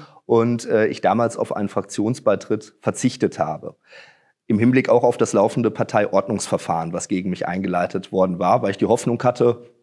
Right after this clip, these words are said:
die sich auch bestätigt hat, dass die meist-, das Gros der Vorwürfe auch widerlegt werden konnte durch mich. Und dann später, als das Verfahren abgeschlossen war, wollte ich Mitglied der A-F-D-Fraktion werden. Dafür habe ich auch eine einfache Mehrheit, also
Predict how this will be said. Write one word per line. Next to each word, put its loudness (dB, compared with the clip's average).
die 0
sich 0
auch 2
bestätigt -2
hat, 0
dass -2
die -4
meist-, 0
das -4
Gros 2
der 4
Vorwürfe 2
auch 0
widerlegt 2
werden 0
konnte 0
durch -8
mich. -12
Und -4
dann 0
später, 4
als 0
das -6
Verfahren 0
abgeschlossen 0
war, 4
wollte 4
ich -8
Mitglied -2
der 4
A-F-D-Fraktion 0
werden. 2
Dafür 2
habe 0
ich -2
auch 0
eine -2
einfache 0
Mehrheit, 2
also -2